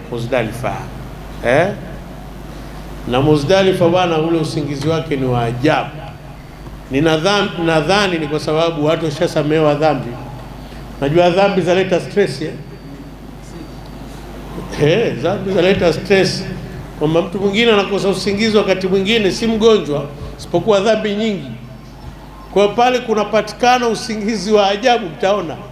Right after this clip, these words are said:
Kilala kidogo tunapata usingizi wa ajabu sana. Muulize yote aliyekwenda haji, usingizi wa Muzdalifa ukoje? Atakwambia habari yake. Eh? Kulala pale Muzdalifa ni ngapi hiyo?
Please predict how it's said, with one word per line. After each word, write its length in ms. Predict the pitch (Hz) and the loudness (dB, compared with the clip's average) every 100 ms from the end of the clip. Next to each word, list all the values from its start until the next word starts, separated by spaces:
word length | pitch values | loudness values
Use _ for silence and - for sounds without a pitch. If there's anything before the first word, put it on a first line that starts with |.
| - - | -16 -10
Kilala 340 | 180 247 269 240 | -6 -2 -2 -2
kidogo 360 | 247 254 208 | -4 -6 -4
tunapata 360 | 190 196 190 190 | -2 -2 -2 -2
usingizi 380 | 165 180 180 175 | -2 -4 -2 2
wa 100 | 165 | 4
ajabu 240 | 170 151 | 4 2
sana. 240 | - 123 127 - - - - - - - | 0 -4 -4 -8 -10 -10 -10 -10 -8 2
Muulize 480 | 160 180 214 196 202 | 4 6 4 4 4
yote 260 | 208 202 | 4 4
aliyekwenda 420 | 185 185 185 175 | 2 2 2 2
haji, 380 | 156 180 156 - - - - - 147 | 2 0 -2 -6 -14 -16 -18 -10 -4
usingizi 760 | 147 185 180 185 220 175 165 | -2 0 0 2 2 4 4
wa 100 | 175 | 4
Muzdalifa 640 | 165 160 151 185 180 170 165 | 4 0 2 2 4 2 0
ukoje? 580 | 143 143 180 180 185 123 | 0 2 2 4 4 2
Atakwambia 540 | 123 135 139 143 143 | 0 0 2 2 4
habari 300 | 131 127 117 | 2 2 -2
yake. 160 | 113 101 - - - - - - - - - - - | -4 -6 -10 -12 -12 -14 -12 -12 -12 -12 -12 -12 -4
Eh? 320 | 127 147 190 208 - - - - - - - | 2 2 2 -2 -8 -12 -14 -14 -14 -14 -2
Kulala 360 | 139 160 180 165 | 2 4 4 4
pale 260 | 180 165 | 2 0
Muzdalifa 840 | 151 147 131 170 196 - 214 220 220 - - - - - - - - - - - - - - - - - - | 0 -2 0 0 0 2 2 2 0 -8 -14 -16 -18 -20 -20 -20 -20 -20 -20 -20 -18 -18 -16 -16 -16 -16 -4
ni 140 | 147 170 | 2 4
ngapi 260 | 202 202 220 | 4 4 4
hiyo? 200 | 220 | 4